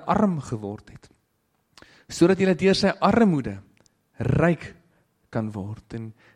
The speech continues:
in die Amplified het ek vir u net so daar hakies gesit. Daai ryk sê abundantly blessed. Hy het arm geword. Jesus was arm op die kruis, kan jy onthou? Hy was naak.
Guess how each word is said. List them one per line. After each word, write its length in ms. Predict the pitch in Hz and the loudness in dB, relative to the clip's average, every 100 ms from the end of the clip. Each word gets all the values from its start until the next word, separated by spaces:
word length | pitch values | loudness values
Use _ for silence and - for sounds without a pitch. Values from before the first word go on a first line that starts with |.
| _ | _
in 100 | 117 | -12
die 100 | 110 | -8
Amplified 500 | 123 127 131 135 127 | -8 -6 -6 -4 -6
het 100 | 117 | -6
ek 60 | 113 | -10
vir 120 | 110 | -10
u 20 | |
net 120 | 117 | -10
so 120 | - 117 _ | -12 -20 _
daar 180 | 113 113 | -10 -8
hakies 300 | 110 - 117 | -8 -10 -10
gesit. 440 | 120 - 120 - - _ _ - | -10 -10 -14 -16 -20 _ _ 0
Daai 200 | 156 160 | 0 2
ryk 360 | 151 147 - - - _ | -2 -4 -8 -20 -20 _
sê 380 | - - 117 117 - _ _ | -14 -6 -6 -6 -12 _ _
abundantly 1600 | 107 104 113 117 - - 147 165 175 165 170 160 - 165 170 160 - _ _ _ _ _ _ | -12 -12 -12 -20 -20 -4 -2 -2 -2 -2 -2 -4 -8 -8 -6 -8 -14 _ _ _ _ _ _
blessed. 760 | 92 95 98 - - _ - _ _ _ _ _ _ _ _ _ _ _ _ _ _ - | -12 -12 -16 -20 -20 _ -20 _ _ _ _ _ _ _ _ _ _ _ _ _ _ -8
Hy 80 | |
het 120 | - - - | -6 -8 -4
arm 320 | 196 208 202 | -2 0 0
geword. 480 | - 151 123 113 - - - - | 0 -4 -4 -6 -10 -20 -20 -2
Jesus 300 | 214 254 214 | 0 0 -2
was 160 | 214 - - | -4 -4 -2
arm 240 | 220 226 190 | 2 4 2
op 80 | 175 | 0
die 80 | |
kruis, 460 | - 226 202 139 - | -2 0 0 0 -6
kan 160 | - 190 | -4 -2
jy 80 | 208 | -2
onthou? 380 | 208 208 208 190 _ _ _ _ _ _ _ - | -4 -2 -2 -4 _ _ _ _ _ _ _ -12
Hy 140 | 185 | -8
was 160 | 190 175 | -6 -4
naak. 560 | 185 208 156 120 - | -2 -2 -6 -10 -16